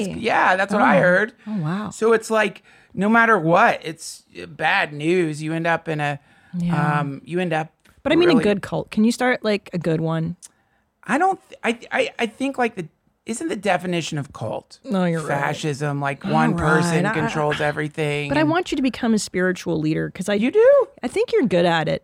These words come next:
Speaker 2: So maybe not a cult, but, like, I like that you kicked it with Ram Dass. I love that you
Speaker 1: I got lucky.
Speaker 2: Ah, tell me how you got to know him and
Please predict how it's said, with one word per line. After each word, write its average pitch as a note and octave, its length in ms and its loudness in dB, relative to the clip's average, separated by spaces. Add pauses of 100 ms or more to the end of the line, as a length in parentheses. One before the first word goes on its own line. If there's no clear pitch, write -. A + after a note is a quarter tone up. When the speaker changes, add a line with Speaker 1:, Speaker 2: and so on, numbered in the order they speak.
Speaker 2:
So - 100 -2
maybe D#4+ 240 4
not A#3+ 200 2
a G3 40 0
cult, D#3 380 -4
but, F3+ 120 -4
like, F#3 300 -2 (880)
I G#3+ 80 -2
like D4 200 2
that - 80 -6
you C4+ 120 2
kicked A3+ 240 -4
it G#3+ 60 -2
with F#3+ 160 0
Ram F3 280 0
Dass. C#3+ 380 -10 (100)
I F#3 60 -4
love G3 300 0
that A3 140 -2
you G3+ 140 -2
Speaker 1:
I F#3 120 -2
got - 140 -10
lucky. A2 500 -14 (160)
Speaker 2:
Ah, - 180 -12
tell D4 200 -4
me F4+ 140 0
how C#4+ 80 2
you C4 120 4
got A3+ 180 -2
to - 120 -6
know F#3+ 140 0
him F3 340 -2
and - 180 -8